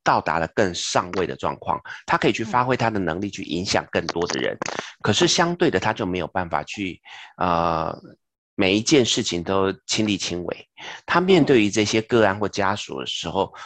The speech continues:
他相对的就没有那么大的力量，他反而就必须去协助他下面的这一些员工或下面的这一些服务者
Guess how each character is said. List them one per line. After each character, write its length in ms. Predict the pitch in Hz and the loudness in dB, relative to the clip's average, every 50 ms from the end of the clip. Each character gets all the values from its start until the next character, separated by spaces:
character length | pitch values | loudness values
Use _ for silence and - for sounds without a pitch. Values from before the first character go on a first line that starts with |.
| - _ | -8 _
他 80 | - | -2
相 260 | 180 - - 156 175 175 | 2 2 2 2 2 2
对 140 | 185 156 | 0 0
的 80 | 104 92 | 0 0
就 120 | - 107 | -4 -2
没 140 | 95 95 95 | -2 0 0
有 120 | 90 80 82 | -2 -2 -4
那 80 | 92 87 | -6 -8
么 100 | 85 85 | -8 -4
大 220 | - 101 85 85 | -2 -2 -2 -2
的 100 | - 82 | -4 -4
力 160 | - 90 82 | -4 -6 -2
量， 180 | 85 90 - - - _ | -2 -2 -2 -2 -6 _
他 120 | - 120 120 | -2 -2 0
反 240 | - 107 85 78 | 2 0 0 0
而 80 | 80 82 | -2 -6
就 120 | - - - | -4 -6 -4
必 160 | - 110 98 | -4 -4 -6
须 260 | - - 101 98 90 - - - - - - _ _ | -4 -2 -4 -4 -4 -6 -12 -12 -12 -14 -16 _ _
去 340 | - - - - 127 117 95 | -6 -4 -2 0 0 0 0
协 380 | - - - - 92 90 95 | 0 -2 -2 0 2 2 2
助 160 | 98 - 123 | 2 0 -4
他 160 | 110 - 104 107 | -2 0 -2 -2
下 320 | - - - 117 104 92 | -2 -2 0 0 0 0
面 180 | 90 95 90 80 | -2 -4 -8 -8
的 120 | 82 82 | -10 -12
这 180 | - - 90 90 | -8 -4 -2 0
一 160 | 87 85 82 | 0 0 -2
些 500 | 80 - - 90 85 87 90 90 85 - _ - - _ _ _ | -4 -6 -4 -2 0 0 0 -2 -4 -6 _ -20 -20 _ _ _
员 260 | - 87 87 82 92 | -4 -2 -2 -2 -2
工 260 | 92 - 95 95 101 107 - _ | -2 -2 -2 -2 -2 -8 -10 _
或 140 | - 101 | -2 -2
下 220 | 90 - - 98 95 | 0 2 0 0 0
面 120 | 92 87 | -2 -4
的 100 | 80 87 80 | -6 -8 -8
这 160 | - - 92 | -6 -4 -4
一 100 | 87 82 | -2 -2
些 220 | - - 85 87 | -4 -4 -4 -6
服 340 | 87 - - 80 85 98 107 | -6 -6 -6 -4 -2 -2 -2
务 80 | 107 104 | -2 -6
者 240 | - - 62 62 | -2 0 0 0